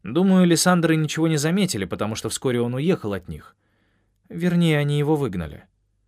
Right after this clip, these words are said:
Выгнали? Да, это он написал в прощальном письме, которое оставил в рыбацкой хижине. Лиссандра решили так, даже не сомневаясь, что это Кристиан изнасиловал Алису.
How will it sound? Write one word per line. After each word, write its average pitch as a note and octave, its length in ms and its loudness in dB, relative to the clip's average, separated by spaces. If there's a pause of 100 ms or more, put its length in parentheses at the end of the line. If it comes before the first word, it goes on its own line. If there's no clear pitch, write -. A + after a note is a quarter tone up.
(120)
Выгнали? B2 580 -2 (760)
Да, F3+ 380 4
это D3 200 0
он F3 160 4
написал E3+ 420 2
в - 60 -8
прощальном C3+ 520 -2
письме, F3 320 0
которое A2 320 -2
оставил A2 400 -2
в G#2 60 -6
рыбацкой A2+ 420 -4
хижине. E2+ 500 -10 (640)
Лиссандра C3+ 580 2
решили A#2+ 400 -2
так, A#2+ 260 -4
даже A2+ 260 -2
не A#2 80 -6
сомневаясь, B2+ 560 -2
что - 180 -6
это F#2 160 -8
Кристиан G2+ 460 -6
изнасиловал F#2 640 -4
Алису. F#2 420 -6